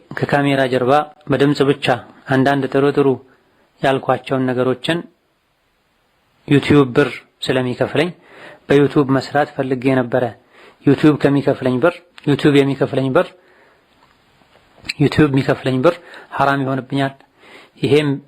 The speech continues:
ይሄን ቤቴ ቁጭ ብዬ እየሰራሁ ገቢ ባገኝ እንዴት ይታያል የሚል ጥያቄ ነው። ሴት ልጅ ሚዲያ ላይ መውጣቷ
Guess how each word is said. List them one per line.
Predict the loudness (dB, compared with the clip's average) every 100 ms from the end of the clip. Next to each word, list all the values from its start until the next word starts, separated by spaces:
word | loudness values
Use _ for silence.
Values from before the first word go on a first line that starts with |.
| _ _ _ _ -2
ይሄን | 0 2 0
ቤቴ | 0 0 0
ቁጭ | 0 -2 -2
ብዬ | 0 0 0
እየሰራሁ | 0 -2 0 -2 0 0 -2
ገቢ | -4 -2
ባገኝ | -2 -2 -2 -4 -8 -4
እንዴት | 0 0
ይታያል | -2 -2 0 2 0 -6 _ -2
የሚል | 2 4 4
ጥያቄ | 2 2 0 -2
ነው። | -4 -10 _ _ _ _ _ -20 -20 -20 -20 -10
ሴት | -2 0 2
ልጅ | 0 0 -12 -14 -20 -20 _ _ _ _ 0
ሚዲያ | 2 4 4 2
ላይ | -2 -6 -10 -4
መውጣቷ | -2 0 0